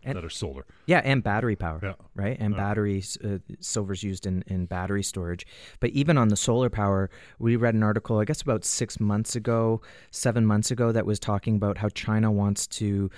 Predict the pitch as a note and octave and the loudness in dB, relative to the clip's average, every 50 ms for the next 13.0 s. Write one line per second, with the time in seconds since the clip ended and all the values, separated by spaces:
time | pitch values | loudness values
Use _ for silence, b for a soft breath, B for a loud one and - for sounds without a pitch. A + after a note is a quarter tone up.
0 | B B B B - - - A2 G#2 G#2 G#2+ G#2+ G#2+ - - - - A2+ A#2 A#2 | B B B B -6 -2 0 2 2 4 4 2 2 0 -4 -6 -2 2 4 4
1 | A2+ A2 A2 G#2 G#2 F#2+ - A2+ G#2+ - - G#2+ G2 F#2+ F#2+ G2 G#2 A2+ A2+ A2+ | 4 4 4 4 2 2 2 -2 -2 -2 -2 0 2 4 4 4 4 6 6 6
2 | A2+ G#2+ G#2 G2+ F#2+ F2 G#2 G2+ G2+ G2 F#2+ F#2 F2+ - G2+ F#2+ F2+ G#2 F#2+ F2+ | 6 4 4 2 2 2 2 2 2 2 2 0 0 -2 -4 -2 0 0 0 0
3 | - - - G#2 G2+ G#2+ G#2+ G2 - F#2+ F2 E2+ E2+ F2 - - - G#2+ G2+ F#2+ | 0 0 -2 0 0 0 -2 -2 -2 -4 -4 -4 -4 -4 -4 -2 0 2 2 0
4 | F#2 B B B B B B B - G#2 G2+ G2+ G2 F#2+ G2+ G2 - - D3 D3 | -2 B B B B B B B -4 0 0 2 2 2 2 0 0 0 -2 0
5 | - D#3+ D3 C#3+ C#3 B2+ - - - A2+ A2+ A2 G#2+ G#2+ G#2+ G#2+ G#2+ - - - | 2 2 2 2 2 0 -4 -4 -2 0 2 2 2 2 2 0 -2 -4 -6 -8
6 | - A2 G2+ G2+ G2+ G2 G2 G2 - - E2 E2 G2 F#2+ F#2+ F#2+ F2+ G#2 A2+ A2+ | -4 -2 0 0 2 0 0 -2 -4 -8 -10 -6 -4 -4 -4 -2 0 2 4 6
7 | A#2 C#3+ D#3+ - - A2+ A#2 B2+ - - C#3+ C3+ D3 D3+ - - - - G#2 G2+ | 6 6 4 2 0 -2 -2 -2 0 0 0 0 0 0 -4 -4 -2 -2 0 0
8 | G2+ C#3+ A#2+ G#2 G#2 F#2+ G2+ G#2+ A2 A2 - - G#2 G2 F#2+ - - A2+ A2 A2+ | 0 -2 -2 -2 -4 -2 -2 -2 -2 -2 0 -2 -2 -2 -2 -2 -4 -4 -2 0
9 | A#2+ B2 B2 A#2+ A#2+ - - C3 A#2 A2+ A2 - - G#2 G#2 G2+ - - - G#2+ | 0 0 2 2 0 0 0 0 0 0 0 -2 -4 -4 -4 -6 -4 -4 -4 -4
10 | - - G2 F#2+ F#2+ F#2+ - - G#2+ G2+ G2 G#2+ G#2+ G2 G2 F#2+ F#2 F#2 F#2 G#2+ | -2 -4 -4 -2 -2 -2 0 0 -2 0 2 2 2 4 2 2 4 4 4 2
11 | C3 - - A2 G2+ F#2+ F#2+ F#2+ F2 - - - F#2 - - A#2 A2 A2 - A#2+ | 2 2 2 0 2 4 2 2 0 -2 -4 -2 -2 2 4 4 2 4 4 4
12 | A2 A2 G#2+ G2+ - F#2+ F#2+ - - G#2+ G#2 A#2 C3 B2+ A#2+ A#2+ B2 C3 C3 | 4 6 4 2 2 -2 -4 0 0 -2 0 2 0 2 4 4 4 2 2